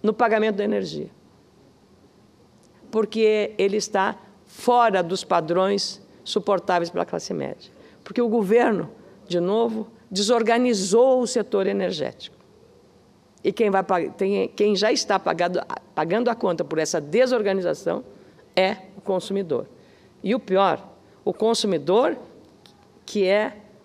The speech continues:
aquele consumidor domiciliar, doméstico, na sua residência, que salário. A minha secretária, Regina, que tem muita sensibilidade, chegou pra mim apavorada, dizendo:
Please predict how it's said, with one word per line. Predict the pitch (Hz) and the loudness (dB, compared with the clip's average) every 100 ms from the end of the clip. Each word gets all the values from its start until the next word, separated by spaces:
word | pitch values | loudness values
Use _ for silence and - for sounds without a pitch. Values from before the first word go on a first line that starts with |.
| _ - | _ -6
aquele | 160 - 226 233 196 156 - - - - _ | -6 0 2 2 0 -4 -10 -20 -20 -20 _
consumidor | - 214 220 226 196 170 151 - - - | -2 0 0 0 2 2 0 -2 -18 -6
domiciliar, | 160 247 254 214 202 160 147 143 | 2 4 2 0 0 0 0 -2
doméstico, | 165 185 180 202 196 190 | 0 2 2 2 -2 -4
na | 165 | -4
sua | 156 247 269 | -2 0 2
residência, | 262 208 175 170 160 - - - - _ - _ | 2 0 0 0 -2 -6 -16 -20 -20 _ -20 _
que | - | -6
salário. | 190 175 147 - - - - - | -2 0 -2 -4 -10 -20 -20 0
A | - | 2
minha | 226 269 311 294 | 4 2 2 2
secretária, | 247 220 220 180 160 170 | 0 0 0 2 2 2
Regina, | 240 214 185 208 208 | 4 2 2 -2 -2
que | |
tem | - 170 | -2 0
muita | 185 233 190 | 2 0 0
sensibilidade, | 208 190 180 170 160 196 208 | -2 -4 -4 -4 0 0 0
chegou | 220 185 202 | -2 -2 -2
pra | 202 | -2
mim | 170 202 | -2 0
apavorada, | 202 - - 214 233 170 156 180 185 | 0 -2 0 0 2 2 0 0 -6
dizendo: | 170 165 | -4 -6